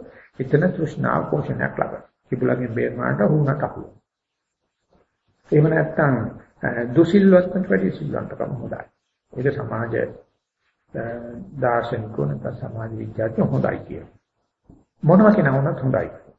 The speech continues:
නමුත් මේ සිල්වන්ත වීම නිසා තමන්ගේ තණ්හාමාන දිට්ඨි වැඩෙනවා නම් තමන්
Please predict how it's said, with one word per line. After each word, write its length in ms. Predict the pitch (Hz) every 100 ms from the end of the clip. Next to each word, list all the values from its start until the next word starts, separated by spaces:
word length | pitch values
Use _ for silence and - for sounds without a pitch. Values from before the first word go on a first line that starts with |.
| _ _ - _
නමුත් 280 | 185 190 -
මේ 160 | 160
සිල්වන්ත 500 | 131 156 185 190 180
වීම 300 | 151 139 196
නිසා 400 | 202 190 151 165 147
තමන්ගේ 640 | 143 151 196 202 208 202 180 -
තණ්හාමාන 580 | - 151 160 165 165 156
දිට්ඨි 300 | 156 147 135
වැඩෙනවා 440 | 117 123 170 208 147
නම් 220 | 120 208 - _ _ _ _ -
තමන් 280 | 120 151